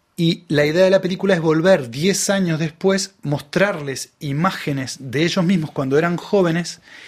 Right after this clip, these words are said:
y filmar la emoción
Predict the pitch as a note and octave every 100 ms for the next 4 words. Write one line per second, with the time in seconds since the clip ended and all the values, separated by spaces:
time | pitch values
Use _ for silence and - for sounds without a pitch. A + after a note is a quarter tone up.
0 | - - - _ F#3+ G3+ A3 - E3 D#3+
1 | E3+ F#3 G3 G3+ - - C3+ C3+ C3 C3+
2 | C#3+ C3+ - G#3 F#3+ G3+ A3+